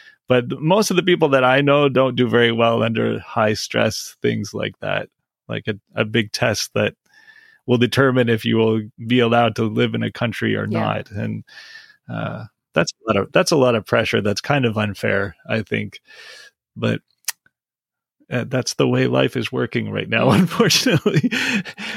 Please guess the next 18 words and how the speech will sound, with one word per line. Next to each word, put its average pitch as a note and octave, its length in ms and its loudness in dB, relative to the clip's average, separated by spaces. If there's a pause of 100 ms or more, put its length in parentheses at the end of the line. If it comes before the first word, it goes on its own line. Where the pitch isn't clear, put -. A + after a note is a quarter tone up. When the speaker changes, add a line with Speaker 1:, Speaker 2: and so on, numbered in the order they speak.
(240)
Speaker 1:
But, C3+ 140 2
uh, B2 160 -2 (480)
but D3 100 0
yeah, A2+ 320 0 (160)
that, C#3+ 360 -2
it C#3 180 2
is, B2 360 0 (260)
it C#3 160 -2
is D3 180 2
something B2+ 340 0
that A2+ 160 2
we A#2+ 100 0
need A#2 160 -2
to A#2 60 0
be A2 140 -2
thinking A2 440 -4
through A#2 380 -2
and G2+ 200 -6